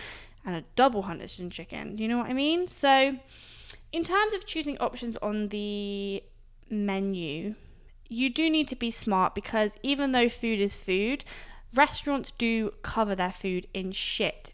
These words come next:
because it tastes nice, which means that you're gonna go there more and you're gonna buy it. So my best top tips for restaurant eating is make sure that your protein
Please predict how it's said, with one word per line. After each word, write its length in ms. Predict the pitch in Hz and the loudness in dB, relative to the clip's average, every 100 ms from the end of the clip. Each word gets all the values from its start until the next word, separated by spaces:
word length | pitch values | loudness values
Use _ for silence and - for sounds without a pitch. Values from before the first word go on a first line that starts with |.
| - | -14
because 220 | 208 220 | -8 -6
it 120 | - | -6
tastes 420 | - - 208 202 | -4 2 2 0
nice, 340 | - 165 135 - | -4 -4 -4 -6
which 160 | 202 | -6
means 180 | 208 202 | -2 -2
that 60 | 165 | -2
you're 120 | 202 | -2
gonna 180 | 202 196 | 0 0
go 340 | 196 196 196 | 2 4 6
there 160 | 185 180 | 4 2
more 280 | 180 180 196 | 2 2 2
and 100 | 214 | 2
you're 80 | |
gonna 160 | 190 175 | 0 -2
buy 300 | 170 170 156 | 0 2 2
it. 240 | 160 - | 0 -4
So 400 | - - 208 196 202 - - - - - - | -4 0 2 2 0 -8 -16 -16 -20 -14 2
my 480 | 254 311 339 359 - - | 8 12 12 10 4 0
best 400 | - 247 233 - - | 4 4 4 -6 -12
top 380 | - - 214 - - | -10 0 0 0 -10
tips 460 | - 226 156 - - | -4 0 0 -4 -18
for 480 | - - 233 196 - | -12 2 4 4 0
restaurant 560 | 190 233 - - 214 170 | -2 -2 -2 -4 -2 -2
eating 520 | 196 202 - 185 180 - _ | -2 -4 -4 -4 -4 -6 _
is 540 | 254 220 170 240 254 - - - - - - - - - | 0 2 2 0 -4 -14 -18 -20 -20 -20 -20 -20 -20 -2
make 240 | 262 339 | 2 2
sure 200 | 302 359 | 2 2
that 140 | 339 302 | 2 2
your 120 | 277 | 0
protein 800 | 247 - 254 247 254 202 180 180 | -2 -2 0 0 0 -2 -2 -4